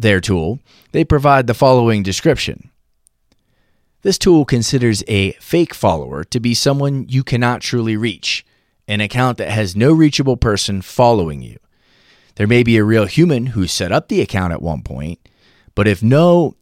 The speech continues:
but if none of your tweets will ever be seen by them, they're not a true follower. For the purpose of influencing people, that account may as well not exist. Thus, we apply the adjective fake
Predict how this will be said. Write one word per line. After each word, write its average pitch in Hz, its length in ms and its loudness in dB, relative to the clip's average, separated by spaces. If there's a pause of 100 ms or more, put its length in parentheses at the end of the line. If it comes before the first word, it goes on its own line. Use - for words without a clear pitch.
but 110 180 2
if 98 140 0
none 156 240 4
of 151 120 2
your 147 140 4
tweets 127 400 0
will 98 120 0
ever 127 220 2
be 113 140 -2
seen 214 340 -2
by 101 200 0
them, 95 420 -2 (260)
they're 160 140 -2
not 131 200 2
a 95 60 0
true 101 200 -2
follower. 85 500 0 (460)
For 104 180 -2
the 92 100 -6
purpose 160 460 2
of 98 160 -4
influencing 107 580 -2
people, 104 460 -2 (260)
that 120 180 0
account 120 360 -2
may 117 200 0
as 113 160 -2
well 104 220 0
not 98 220 -4
exist. 90 640 -8 (340)
Thus, 113 260 -2
we 127 120 0
apply 110 320 0
the 104 160 -2
adjective 98 480 -4
fake - 480 -4